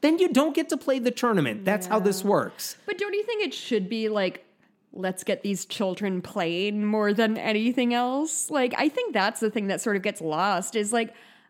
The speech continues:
Speaker 2: I don't, I don't want these kids to miss experiences because of their religion. And while I think that their religion is not real, I don't want that, I don't want them to then lose out on a, on any more experiences than they already do,
Speaker 1: You know,
Speaker 2: God knows.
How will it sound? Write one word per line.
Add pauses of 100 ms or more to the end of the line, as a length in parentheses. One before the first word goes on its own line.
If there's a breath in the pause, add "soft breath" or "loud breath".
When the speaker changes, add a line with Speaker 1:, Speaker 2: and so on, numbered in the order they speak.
Speaker 2:
I
don't, (600)
I
don't
want
these
kids
to
miss
experiences
because
of
their
religion.
And
while
I
think
that
their
religion
is
not
real, (540 loud breath)
I
don't
want
that, (160)
I
don't
want
them
to
then
lose
out
on
a, (140)
on
any
more
experiences
than
they
already
do,
Speaker 1:
You
know,
Speaker 2:
God
knows.